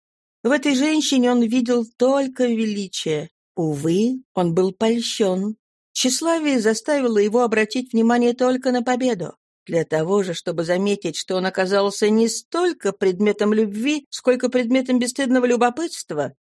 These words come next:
ему надо было обладать тем опытом, который отнюдь не свойственен невинности. Рядом со словами "Я люблю тебя"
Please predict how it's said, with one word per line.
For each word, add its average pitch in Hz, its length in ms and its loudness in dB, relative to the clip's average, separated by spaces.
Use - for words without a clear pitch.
ему 370 260 2
надо 302 340 0
было 269 460 0
обладать 202 680 0
тем 226 380 2
опытом, 165 720 -4
который 202 440 0
отнюдь 226 300 -2
не 240 100 0
свойственен 175 800 -2
невинности. 185 920 -2
Рядом 302 400 0
со 262 140 -6
словами 262 640 2
"Я 220 340 2
люблю 220 400 0
тебя" 175 460 -4